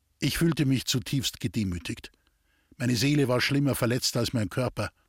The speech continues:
Mein Hinterteil war dick angeschwollen, ebenso meine Beine, und viele Stellen an meinem Körper waren blutunterlaufen. Er war Tage danach mit großen blauen Flecken übersät.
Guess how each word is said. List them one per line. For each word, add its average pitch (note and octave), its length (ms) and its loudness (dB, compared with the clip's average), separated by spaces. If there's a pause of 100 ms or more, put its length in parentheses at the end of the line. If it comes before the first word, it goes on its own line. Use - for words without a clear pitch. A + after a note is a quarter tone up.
(500)
Mein C#3 160 2
Hinterteil B2 680 2
war A2+ 140 0
dick - 360 -6
angeschwollen, B2+ 720 2 (220)
ebenso B2+ 460 2
meine B2 220 2
Beine, C3 400 2 (240)
und D3+ 220 2
viele F3+ 360 0
Stellen D#3 480 0
an B2 100 2
meinem A2+ 300 0
Körper B2+ 420 -2
waren A2 260 0
blutunterlaufen. A2 1040 -4 (760)
Er C3+ 160 0
war C3+ 180 2
Tage D3+ 420 0
danach A#2+ 480 0
mit A#2 200 -2
großen A#2 540 0
blauen A2 360 0
Flecken A#2+ 440 -4
übersät. F#2+ 600 -4